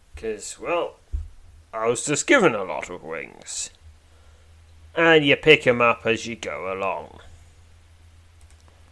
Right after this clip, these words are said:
Yeah, yeah. So I'm looking for the Wing of Fellowship. Right. Ring, ring.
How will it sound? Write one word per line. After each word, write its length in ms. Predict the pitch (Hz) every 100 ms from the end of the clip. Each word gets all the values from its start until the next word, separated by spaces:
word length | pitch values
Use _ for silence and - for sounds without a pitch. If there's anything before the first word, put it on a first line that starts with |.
| - _ - - _
Yeah, 300 | - 127 135 - - - - - - -
yeah. 100 | - - - - - - - _ - - - - _ - - - - - - _ - _ - _ _ - - - -
So 180 | - -
I'm 380 | - 98 104 104
looking 300 | 123 - 143
for 200 | - 127
the 140 | 117
Wing 840 | 107 113 170 180 175 170 170 175 165
of 220 | 117 143
Fellowship. 1300 | - - - - 113 104 90 50 - - 60 50 - - - - - - - - - - _ _ - _ - - - - - - _ _ - - - - _ - -
Right. 600 | 50 50 - _ - - - _ _ _ _ - - - - - - - -
Ring, 520 | 113 110 107 107 104
ring. 320 | 104 107 107